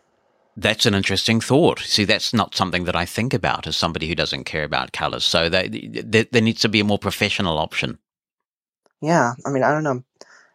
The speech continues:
Speaker 2: A little bit here, I'm gonna go into the Apple Store app and play around. I'm curious to look at the configurations for it. And
Speaker 1: I'm really looking
Speaker 2: see.
Speaker 1: forward to people's opinions on the sound. It sounds like they've done an amazing job, both with input and output.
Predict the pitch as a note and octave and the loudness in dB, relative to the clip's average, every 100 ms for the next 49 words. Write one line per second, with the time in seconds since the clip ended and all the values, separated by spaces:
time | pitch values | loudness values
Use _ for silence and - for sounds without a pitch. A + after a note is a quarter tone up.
0 | _ - - B2+ A#2+ C3 C3+ A#2+ A#2+ A#2+ | _ -8 2 4 6 2 4 2 2 2
1 | A#2+ A#2 - A#2+ A#2+ A#2 A#2+ - A#2+ G#2+ | 2 2 2 4 4 4 -2 2 4 6
2 | A#2 A2 - A2 - A#2 A2+ A2+ A#2 A2+ | 4 2 0 -6 0 2 4 2 2 0
3 | G#2+ - B2+ A2+ A#2 - B2 A#2 - - | -4 -2 0 0 0 -4 -4 -4 -4 -6
4 | - C3 C3 B2+ A#2+ A#2+ C3 B2+ A2+ - | -4 -2 0 4 6 6 4 0 0 0
5 | - - _ _ _ - A#2 A2+ G#2+ - | -4 -8 _ _ _ -4 2 4 4 2
6 | B2+ A2+ A2 - _ - G#2+ A2 A2 G#2 | -2 -4 -4 -10 _ 2 4 6 4 4
7 | G2 G#2 - G2+ G2 G2 G2+ F#2+ F#2 F2+ | 2 0 2 2 2 0 -2 -2 -2 -2
8 | G2+ F2+ E2+ D#2+ D#2 D2+ - D#2+ D#2 C#2+ | 0 0 2 2 0 0 0 0 0 0
9 | D#2+ - F#2+ F#2 E2 E2 - C#2+ C#2+ D2+ | -2 0 2 2 0 -2 -4 -4 -4 -4
10 | D#2 E2+ E2+ D#2+ E2 E2 D#2 E2+ - E2 | 0 0 0 -2 0 0 2 0 0 -2
11 | E2+ E2+ F2 C#2+ C#2 C#2+ - B1+ | -2 0 0 0 -2 -4 -6 -10